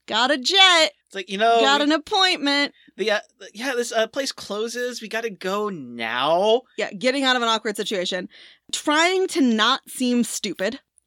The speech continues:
Speaker 1: or, like, or ignorant. People are talking about something you don't know and they ask you to chime in.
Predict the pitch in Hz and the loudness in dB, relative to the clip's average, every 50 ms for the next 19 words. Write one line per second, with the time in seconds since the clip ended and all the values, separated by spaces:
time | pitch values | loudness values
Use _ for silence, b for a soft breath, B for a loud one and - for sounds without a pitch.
0 | _ - 214 214 214 196 202 196 - - 226 254 302 - - 240 226 185 208 190 | _ -4 -2 -2 0 0 0 -2 0 2 2 2 2 2 0 -2 -2 -2 -4 -6
1 | 165 180 220 262 - - - _ _ _ - - 220 262 269 254 - 247 240 240 | -6 -4 -4 -4 -6 -6 -16 _ _ _ -6 -4 0 0 0 0 2 0 0 0
2 | - 277 247 247 240 226 208 196 196 254 240 226 - 208 208 220 226 214 208 208 | 0 -2 -4 -4 -4 -4 -4 -4 -2 -2 -2 -2 -2 0 0 0 0 0 0 0
3 | 214 220 - - 208 196 - - 220 202 196 196 190 196 214 233 262 | 0 -2 -4 -4 -6 -4 -2 -2 -2 -2 -2 -2 -2 -2 -2 -2 -4